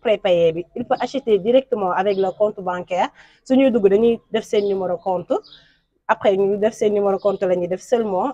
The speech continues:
ñu dugal commande. Ils vont tirer ça directement sur la banque.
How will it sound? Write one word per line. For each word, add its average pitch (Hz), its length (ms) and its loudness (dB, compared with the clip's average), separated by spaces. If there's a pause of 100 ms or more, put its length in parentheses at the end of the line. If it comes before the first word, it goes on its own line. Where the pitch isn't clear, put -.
ñu 208 140 -4
dugal 196 260 0
commande. 185 340 -4
Ils 220 80 0
vont 226 160 -2
tirer 196 300 -2
ça 175 220 -2
directement 190 520 -6
sur 190 200 -10
la 170 160 -4
banque. 156 260 -8